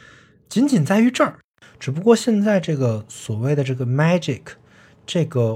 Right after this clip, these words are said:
巫，巫术啊，到我们现代的这个领域里，我们的本体论已经变成了这个巫术这个位置，就在语言学的这个位置，现在已经是科学了。再搜啊。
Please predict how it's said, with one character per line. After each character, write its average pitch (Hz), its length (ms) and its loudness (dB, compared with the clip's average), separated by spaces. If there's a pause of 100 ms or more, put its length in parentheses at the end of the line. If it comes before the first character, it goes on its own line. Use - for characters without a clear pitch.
(140)
巫， 196 400 0
巫 202 420 2
术 196 360 -4
啊， 117 240 -14 (520)
到 156 140 2
我 123 80 4
们 110 160 -2
现 151 420 0
代 147 220 4
的 107 200 -4 (120)
这 147 200 2
个 - 320 -8
领 101 340 -4
域 120 180 -2
里， 98 240 -6
我 98 100 -10
们 98 120 -6
的 113 80 -2
本 123 240 -4
体 127 100 -4
论 113 200 -2
已 110 40 -6
经 104 160 -10
变 120 180 -2
成 110 200 -6
了 110 200 -6 (340)
这 170 140 -2
个 131 80 0
巫 151 540 0
术 175 160 -2
这 135 140 0
个 139 100 0
位 175 260 4
置， - 220 -12
就 - 100 -12
在 135 140 -2
语 113 160 -2
言 117 100 2
学 139 140 -4
的 131 100 0
这 147 120 -2
个 147 80 -2
位 165 240 2
置， - 260 -10 (320)
现 135 160 -6
在 135 100 2
已 123 60 2
经 107 160 -6
是 127 120 -6
科 226 340 0
学 - 180 -12
了。 - 180 -20 (1080)
再 139 120 -4
搜 123 220 -6
啊。 - 140 -14